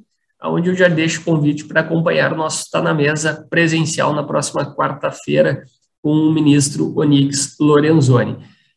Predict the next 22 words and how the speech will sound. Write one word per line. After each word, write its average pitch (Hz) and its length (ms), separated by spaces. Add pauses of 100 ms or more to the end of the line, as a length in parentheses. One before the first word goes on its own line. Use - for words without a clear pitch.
(160)
E - 120
agora, 170 420
Pablo, 190 340
te - 200
passo 196 420
a - 60
palavra, 196 500
então, 160 380
pra 170 440
podermos 180 920
aprofundar 160 1000 (240)
o 160 180
tema 160 380
do 156 140
nosso 151 400
Tá 170 100
na 165 100
Mesa 160 360
de 185 180
hoje, 190 540
que 214 240
é 165 300